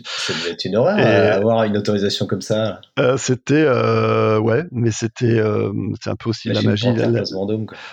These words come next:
Speaker 2: ouais, mais c'est bon, on était au mois d'août, euh, et, euh, et ça,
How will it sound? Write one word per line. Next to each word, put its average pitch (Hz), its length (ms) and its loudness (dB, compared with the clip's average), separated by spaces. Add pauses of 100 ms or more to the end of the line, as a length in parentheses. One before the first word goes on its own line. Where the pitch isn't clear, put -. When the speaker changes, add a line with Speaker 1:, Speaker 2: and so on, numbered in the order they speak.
(120)
Speaker 2:
ouais, 117 240 -2 (160)
mais 120 120 -4
c'est 131 140 -8
bon, 127 180 0
on 120 60 4
était 139 180 4
au 151 60 6
mois 135 140 4
d'août, 139 340 2
euh, 107 580 2 (680)
et, 113 260 0
euh, 107 300 0
et 113 80 -2
ça, 113 160 -2